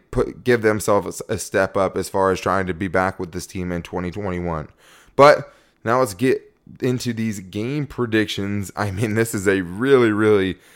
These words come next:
tough game to predict. David, I know you'll probably pick the Chargers just because, I mean, they do still have Justin Herbert rolling out there. But, John, what should we know about this game? What are you looking for, and how do you think it's going to play out?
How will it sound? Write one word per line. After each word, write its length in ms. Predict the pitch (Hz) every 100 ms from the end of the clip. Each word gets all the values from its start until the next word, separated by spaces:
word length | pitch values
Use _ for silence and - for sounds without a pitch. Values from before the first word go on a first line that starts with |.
| _ _
tough 300 | - 135 110
game 300 | 101 110 107
to 140 | 98 104
predict. 580 | 90 85 92 90 - 87
David, 320 | 120 123 117
I 120 | 123
know 160 | 135 143
you'll 220 | 131 131
probably 600 | - 120 131 160 160 165
pick 320 | - 147 147
the 120 | 139
Chargers 680 | 127 135 123 127 131 127 - - - _
just 200 | - 113
because, 360 | 110 104 117 107
I 120 | 101
mean, 300 | 104 101 98
they 120 | 92
do 180 | 92 113
still 260 | 117 131 120
have 200 | 113 104
Justin 360 | 101 104 -
Herbert 340 | 87 135 131 117
rolling 340 | 110 107 107
out 200 | 98 98
there. 260 | 95 95 92 - - - -
But, 240 | 123 117
John, 580 | 104 123 123 120 - 101
what 240 | 101 139 151
should 160 | -
we 100 | 151
know 260 | 139 139 135
about 380 | 120 117 117 104
this 160 | 110
game? 260 | 107 110 104
What 140 | 110
are 40 | 117
you 220 | 107 131
looking 380 | 131 135 131 117
for, 320 | 117 113 113
and 120 | 110 107
how 100 | 123
do 80 |
you 80 | 123
think 160 | 110 104
it's 80 | 90
going 180 | 101
to 60 | 92
play 200 | 92 90
out? 200 | 76 -